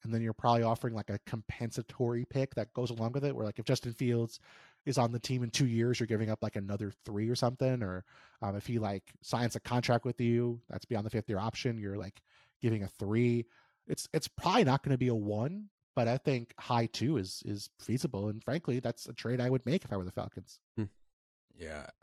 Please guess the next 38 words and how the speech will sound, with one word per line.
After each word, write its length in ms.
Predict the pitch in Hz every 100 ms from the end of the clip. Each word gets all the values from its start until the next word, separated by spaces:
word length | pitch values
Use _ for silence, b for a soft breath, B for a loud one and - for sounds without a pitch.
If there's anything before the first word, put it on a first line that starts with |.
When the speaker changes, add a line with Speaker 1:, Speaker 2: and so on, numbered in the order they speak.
| 55
Speaker 3:
um, 260 | 65 92 92 104
and 320 | 120 143 175
I 100 | 180
think 140 | 202
it 60 | 156
matters. 340 | 131 127 117
It 140 | 120 117
depends 260 | 117 135 123
on 60 |
what 80 | 120
the 60 | 110
market 360 | 90 110 120
is, 220 | 110 120 -
too, 300 | 110 131 143
for 120 | 143
Justin 240 | 131 131
Fields, 260 | 131 143 131
because 340 | 127 110 113
it's 200 | 110 98
not 180 | 117 131
a 40 | 131
situation 720 | 139 123 117 110 101 104 98
where 440 | 101 104 95 85 - b b -
keeping 380 | 147 139 120
him 340 | 110 107 104 95 -
is 300 | 113 104 92
an 160 | 98 95 _ -
option 600 | 107 110 - - 95 87 - -
if 220 | 110 -
you're 100 | 98
gonna 180 | 95 87
draft 440 | - 92 95 92
somebody. 340 | - 76 73
It's 100 | 90
just 120 | 113 110
not 160 | 107
something 400 | - 104 90 98
that 280 | 92 92 -